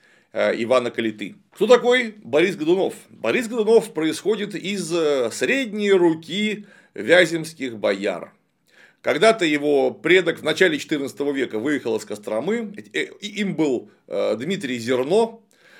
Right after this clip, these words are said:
Есть мнение, что происходит он от очередного татарского Мурзы, но это совершенно нереально, происходит из позднейших источников, которые, э, абсолютно разрушают, э, нормальную хронологию, потому что если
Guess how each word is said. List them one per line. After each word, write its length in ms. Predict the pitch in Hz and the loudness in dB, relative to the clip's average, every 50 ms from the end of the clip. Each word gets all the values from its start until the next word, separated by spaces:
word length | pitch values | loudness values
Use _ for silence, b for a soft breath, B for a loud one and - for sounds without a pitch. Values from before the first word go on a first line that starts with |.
| b b b b b _ _ _ _ _ _ | b b b b b _ _ _ _ _ _
Есть 280 | - 151 202 190 196 175 | -4 0 0 0 0 -2
мнение, 460 | 185 208 220 208 190 170 160 147 135 | 0 0 2 2 2 0 0 -2 -4
что 240 | - - - 151 - | -4 -4 -4 -4 -2
происходит 580 | - 147 160 165 160 - 185 190 180 143 - | 0 2 2 2 2 2 0 0 0 0 -8
он 80 | 143 127 | -8 -8
от 140 | 131 110 120 | -8 -10 -10
очередного 500 | 120 - 135 151 151 151 175 160 143 - | -14 -8 -8 -8 -4 -2 0 0 0 -2
татарского 560 | 131 123 - 165 160 143 - - 131 117 117 | -2 0 0 0 0 0 -4 -6 -6 -6 -4
Мурзы, 400 | 113 120 127 127 131 123 247 269 | -4 -4 -4 -6 -4 -2 -2 2
но 140 | 226 214 190 | 4 4 4
это 120 | 196 175 | 4 4
совершенно 680 | 156 - 170 175 196 185 165 - - 202 226 220 190 165 | 2 4 4 4 4 4 2 2 6 6 6 6 6 2
нереально, 680 | 160 143 143 135 127 131 135 160 190 208 208 202 196 | -2 -2 -4 -2 2 4 6 8 8 6 6 4 -2
происходит 540 | 190 - 143 147 147 135 - 175 175 147 131 | -2 -2 -2 -2 -2 -2 0 -2 -2 -2 -2
из 100 | 131 123 | -10 -10
позднейших 580 | - - 143 135 123 147 156 143 120 - 113 - | 0 0 0 0 0 -2 -4 -4 -4 -6 -8 -10
источников, 600 | 113 110 - 185 202 202 202 175 170 165 156 - | -10 -2 -2 -2 -2 -2 -6 -10 -6 -6 -6 -4
которые, 600 | - 113 107 - 143 143 147 143 139 131 - B B B B B B B B | -4 -8 -4 -4 -4 -2 -2 0 -2 -2 -4 B B B B B B B B
э, 260 | - 110 113 113 104 - - _ _ _ _ | 0 0 0 0 0 -4 -14 _ _ _ _
абсолютно 460 | - - - - 151 220 214 - 165 | -18 -16 -8 -2 -2 -2 0 0 -2
разрушают, 680 | 156 - 131 147 139 - - 185 185 185 185 185 - b b b b b b b | -2 0 -2 -4 -4 2 6 6 6 6 6 2 -6 b b b b b b b
э, 240 | 120 123 123 123 | -2 -2 0 0
нормальную 500 | 135 151 151 156 165 180 170 160 156 151 | 2 2 0 4 4 2 2 2 0 -4
хронологию, 600 | 147 - 147 160 165 170 160 131 113 101 - - | -4 -4 -4 0 0 2 2 2 0 -2 -6 -12
потому 280 | - - - 131 156 160 | -6 -2 -2 0 0 -2
что 140 | 156 - 139 | -4 -4 -4
если 480 | 131 156 139 - 131 135 127 - - | -4 -4 -4 -2 -2 -2 -2 -4 -6